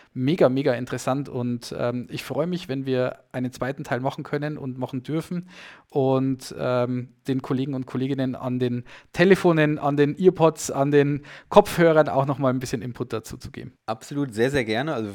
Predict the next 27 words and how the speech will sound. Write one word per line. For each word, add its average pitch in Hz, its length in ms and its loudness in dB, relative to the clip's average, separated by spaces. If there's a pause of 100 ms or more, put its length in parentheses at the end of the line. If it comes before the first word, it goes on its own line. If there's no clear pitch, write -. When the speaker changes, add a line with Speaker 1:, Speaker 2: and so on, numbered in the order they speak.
(260)
Speaker 2:
ähm, 98 560 -4
kriegen 120 260 -8
wir 107 100 0
auf 104 140 -4
jeden 110 220 -6
Fall 101 180 -2
hin, 117 280 -8
weil 98 100 -4
ich 95 140 -10
glaub, - 260 -6 (460)
jetzt 110 400 -2
wird's - 180 -4
erst 104 240 -6
spannend. 117 400 -6
Jetzt 107 300 -10
können 110 160 -6
wir 104 100 -6
mal 98 120 -8
die 98 120 -10
Theorie 98 320 -6
so 110 80 -6
ein 104 80 -8
bisschen 92 220 -12
verlassen 92 380 -8
und 92 60 -14
schauen, 92 280 -8
so, 92 140 -10